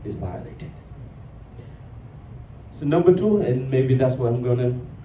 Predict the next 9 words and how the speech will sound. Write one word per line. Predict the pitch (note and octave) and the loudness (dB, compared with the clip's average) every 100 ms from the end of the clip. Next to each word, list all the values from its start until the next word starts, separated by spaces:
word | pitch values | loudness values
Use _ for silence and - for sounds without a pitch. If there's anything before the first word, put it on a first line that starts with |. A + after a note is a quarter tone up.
| - | -12
finish | - A#2+ A#2+ A#2+ | -6 -4 -2 -4
with | A#2+ B2+ - | -4 -4 -6
today, | G#2 A2 - - - - - - - - - - | -6 -6 -6 -10 -16 -18 -18 -18 -18 -18 -18 -18
he | - C#3 C#3+ | -10 -4 -2
mentioned | B2+ A#2+ A#2 A#2 - | -2 -2 -2 -4 -4
al-hasad | - A#2+ - C3 C3+ - D#3 D3+ - - - - - - - - - - - - - - - - - - - - - | -6 -6 -4 -4 -4 -6 -10 -14 -16 -18 -18 -18 -18 -18 -18 -18 -18 -18 -18 -18 -18 -18 -18 -18 -18 -18 -18 -18 -12
wal-hirs. | - - D3+ - - - - - - - - - - - - - - - - - - - - - - - - - - - - - | -6 -6 -6 -8 -8 -8 -12 -18 -18 -18 -18 -18 -18 -18 -18 -18 -18 -18 -18 -18 -18 -18 -18 -18 -18 -18 -18 -16 -16 -18 -16 -16
You | F#2+ | -14
know, | G2+ | -14